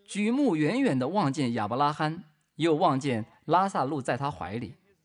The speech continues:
亚伯拉罕的怀抱是旧约已睡圣徒停留的地方，他们停留在那里，等候耶稣成为无瑕疵的羔羊，以致能引领他们。还记得耶稣从死里复活的时候吗？记得那些圣徒的坟墓吗？他们从坟墓出来，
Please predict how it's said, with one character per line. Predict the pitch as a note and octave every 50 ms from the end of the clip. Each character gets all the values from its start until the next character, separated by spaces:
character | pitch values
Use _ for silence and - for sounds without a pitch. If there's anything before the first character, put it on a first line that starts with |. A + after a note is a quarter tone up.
| _ G3+ F3+ C#3 _ C#3 _ _ _ _ _ _ _ _ _ _ _ _ _ _ _ _ _ _ _ -
亚 | C#3 D3+ E3 E3+
伯 | F#3+ G3
拉 | A3 G#3
罕 | G#3+ G#3
的 | F3+ C#3+
怀 | - A#2+ A#2 C3
抱 | C#3 D#3 C3 C#3
是 | - D#3
旧 | D3 - F3+ D3+
约 | C#3+ D#3 E3 D#3
已 | B2+ A#2+
睡 | - - E3+ D3
圣 | C3+ - G3 D3 B2+
徒 | - - C3
停 | C3 - - - A2+ - A#2+
留 | C3+ B2+
的 | C3 B2
地 | A2+ C3+ A#2
方， | G#2+ - F2 A2+ - - _ _ _ _ _ -
他 | - A#3
们 | B3+ A#3 -
停 | - - - C#3+ G3
留 | F#3+ C#3
在 | C#3+ E3 A#2+
那 | A#2 C3 A#2+ G#2
里， | G2+ G#2+ - _ _ _ _ _ _ _ _ _ _ _ _ -
等 | E3 E3
候 | F3 G#3+ G3+ F#3
耶 | G#3+ A#3+ A#3
稣 | A#3 A3 A#3
成 | - - E3 E3+
为 | D#3+ E3 E3 D#3+ - -
无 | C#3+ D3 F#3+ A#3+
瑕 | - - A3 F#3+ A3
疵 | - - -
的 | - C#3+
羔 | - E3 D#3+ D#3
羊， | C#3+ A2 F#2+ F#2+ D3 - _ -
以 | - D3+
致 | D3+ - G3
能 | E3+ D3 D3 D#3+ D#3 - -
引 | C3+ B2 C3 F3
领 | G#3 D3+ G#2+
他 | G2 G#2+ A#2 A2+
们。 | A2+ G#2 A2+ - _ _
还 | - - - E3
记 | E3+ F#3
得 | D#3+ D#3+
耶 | F3+ F#3
稣 | F3 - E3
从 | D#3+ D#3+ D#3
死 | E3 E3 - G3
里 | G#3+ G3+
复 | - - F#3
活 | C3 C3+ C#3
的 | D#3
时 | C#3 - B2
候 | - A#2+
吗？ | A2+ G2 A2+
记 | - G3+ G3
得 | G#3
那 | G#3 G#3
些 | G#3 A3
圣 | G#3+ - G3+
徒 | D#3 E3 E3+
的 | -
坟 | - - G#2 A2+
墓 | D#3 E3+
吗？ | C3 A2 G2 -
他 | - E3
们 | E3 D#3+
从 | D3 D#3 D3+
坟 | D#3 - D3 C3
墓 | F#3 B3 A#3 -
出 | - - D#3
来， | A2+